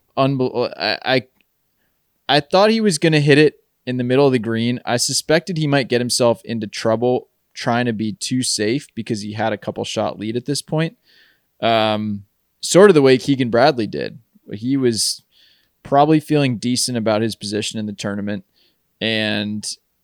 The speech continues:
played it too safe, hit it to the middle of the green, spun it back to the front, wound up making bogey. Like, there, you can't really play it safe on seventeen or you get into trouble. Instead, Smith's tee shot,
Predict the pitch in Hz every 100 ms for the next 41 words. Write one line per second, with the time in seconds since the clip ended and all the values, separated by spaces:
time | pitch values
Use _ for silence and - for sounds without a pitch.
0 | _ _ - 120 127 - 131 - 113 113
1 | 107 110 101 113 113 113 113 107 110 110
2 | 107 - 117 92 110 107 - 101 - 104
3 | 101 - _ - 104 104 101 87 95 92
4 | 104 - 92 101 60 - - 107 120 117
5 | 107 120 120 - 135 120 120 110 104 -
6 | 95 92 - 92 92 92 98 80 90 87
7 | - 90 82 95 71 69 - - 90 101
8 | - _ _ _ _ 123 120 - 160 165
9 | 160 160 _ _ _ _ _ - 156 143
10 | - 147 139 - 127 113